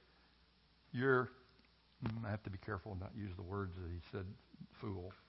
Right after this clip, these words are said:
<laughs> You're acting foolish. So,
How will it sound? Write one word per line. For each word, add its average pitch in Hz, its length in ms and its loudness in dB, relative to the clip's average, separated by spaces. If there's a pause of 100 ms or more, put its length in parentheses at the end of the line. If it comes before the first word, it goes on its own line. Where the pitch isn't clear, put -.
<laughs> - 2000 -16
You're 127 140 -4
acting 127 520 6
foolish. 117 320 0 (2750)
So, 175 360 12